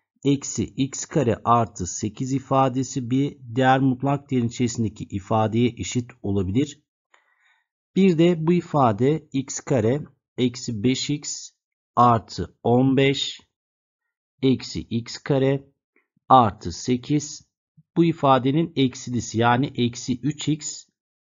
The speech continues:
eksi dokuz eşit olabilir. Şimdi burada mutlak değerli ifadeyi yalnız bırakırsak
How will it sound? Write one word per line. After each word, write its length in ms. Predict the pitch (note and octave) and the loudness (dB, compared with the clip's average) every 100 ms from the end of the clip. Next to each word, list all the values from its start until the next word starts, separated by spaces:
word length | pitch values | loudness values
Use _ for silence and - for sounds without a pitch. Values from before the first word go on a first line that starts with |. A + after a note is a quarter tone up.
| _ | _
eksi 420 | C3+ B2+ - C#3 | -2 -2 -4 -4
dokuz 280 | A#2 G#2+ A2 | -2 -2 -2
eşit 260 | C#3+ - B2+ | -2 -2 -2
olabilir. 460 | G2+ F2+ E2+ - - - - _ _ _ _ _ _ _ _ _ _ _ _ - | 0 -2 -6 -16 -20 -20 -20 _ _ _ _ _ _ _ _ _ _ _ _ -2
Şimdi 260 | F3 F#3 | 2 4
burada 200 | F3+ F3 | 4 4
mutlak 460 | F3+ F3 F3 F3 - | 4 2 0 0 2
değerli 220 | E3+ E3 | 2 2
ifadeyi 440 | D#3+ E3+ D#3 E3 | 0 0 2 0
yalnız 320 | D#3 D#3+ D#3 D3 | 2 0 0 0
bırakırsak 580 | D#3 D3+ C#3 A#2 G2 | -2 -2 -4 -4 -6